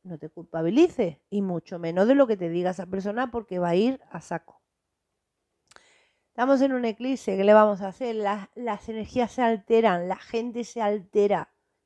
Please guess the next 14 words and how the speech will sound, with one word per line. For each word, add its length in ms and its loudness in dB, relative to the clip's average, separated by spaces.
Eso 240 0
pasa, 380 0
¿eh? 100 -10
Así 260 -12
que 400 4
ni 160 -8
caso. 560 -6
Hoy 260 10
ni 240 -10
caso, 540 -6
porque 360 6
el 60 0
eclipse 420 -4
altera 640 -6